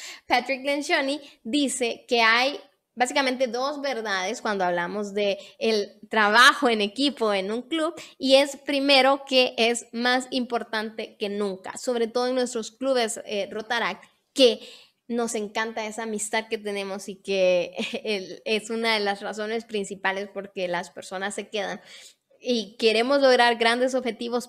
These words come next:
pero tenemos que aprender a trabajar juntos. Y la segunda cosa que él dice es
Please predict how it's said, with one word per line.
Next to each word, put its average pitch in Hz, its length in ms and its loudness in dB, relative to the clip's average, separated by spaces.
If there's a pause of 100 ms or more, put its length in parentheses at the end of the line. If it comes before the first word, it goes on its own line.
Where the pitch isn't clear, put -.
pero 240 240 4
tenemos 208 360 -8
que 220 60 -8
aprender 190 380 -2
a 202 100 -2
trabajar - 420 -4
juntos. - 600 -8 (720)
Y 392 340 2 (300)
la 370 220 2
segunda 339 380 -2
cosa 277 320 -2
que 208 160 -2
él 240 120 -4
dice 240 400 -4
es 233 280 0